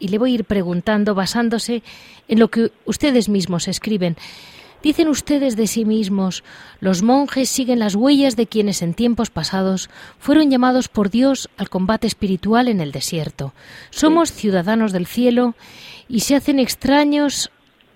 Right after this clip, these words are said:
Speaker 1: a la co-, mm, conducta del mundo. Ejercitados en la soledad, el silencio, anhelan la paz interior,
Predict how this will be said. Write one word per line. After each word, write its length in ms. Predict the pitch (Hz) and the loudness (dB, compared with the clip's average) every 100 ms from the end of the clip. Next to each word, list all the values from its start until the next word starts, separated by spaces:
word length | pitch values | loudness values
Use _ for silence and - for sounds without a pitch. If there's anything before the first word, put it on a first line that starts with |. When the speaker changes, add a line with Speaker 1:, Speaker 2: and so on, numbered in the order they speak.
| _ | _
Speaker 1:
a 100 | 196 | -2
la 200 | 185 180 | 0 -2
co-, 360 | - 180 175 117 | -2 -2 -2 -2
mm, 180 | 190 175 - 190 | 0 0 -2 -4
conducta 480 | 180 180 - - 196 | 0 0 -2 -2 -2
del 160 | 170 | 0
mundo. 500 | 170 196 180 147 139 - - - - - | 2 2 2 0 -6 -12 -20 -20 -20 -6
Ejercitados 840 | 226 - 196 - 202 220 180 170 - | -6 -4 -8 -6 -2 -2 -2 -4 -4
en 120 | 190 | -4
la 100 | 165 | -4
soledad, 600 | - 233 208 208 214 214 - | -2 -2 0 0 -2 -4 -12
el 80 | 185 | -10
silencio, 720 | 151 156 170 196 - 202 190 - | -8 -4 -2 -2 -2 -2 -2 -2
anhelan 460 | 190 208 220 208 | 0 0 0 0
la 80 | 165 | -2
paz 440 | - 175 147 - - | -2 -2 -4 -16 -6
interior, 560 | 180 - 175 196 165 | -4 -2 2 2 2